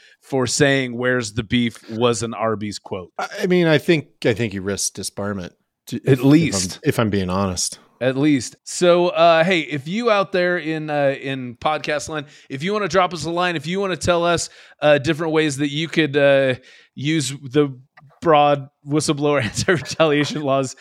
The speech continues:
Speaker 1: and leverage them to your favor, please send us an email. We'd love to hear about it.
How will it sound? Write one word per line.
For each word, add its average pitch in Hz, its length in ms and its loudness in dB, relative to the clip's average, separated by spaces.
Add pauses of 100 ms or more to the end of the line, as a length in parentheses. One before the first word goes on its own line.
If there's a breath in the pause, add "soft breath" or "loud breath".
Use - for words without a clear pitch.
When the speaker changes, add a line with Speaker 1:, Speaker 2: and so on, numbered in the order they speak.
(140 loud breath)
Speaker 1:
and 139 120 -4
leverage 143 380 -2
them 139 220 0 (140)
to - 120 -4
your 147 140 0
favor, 143 360 -2 (180)
please 233 340 -4
send 196 180 0
us 180 120 -4
an 202 80 -4
email. 131 260 -4
We'd 143 180 -2
love 165 180 0
to 165 60 0
hear 175 140 2
about 127 240 2
it. 101 60 -12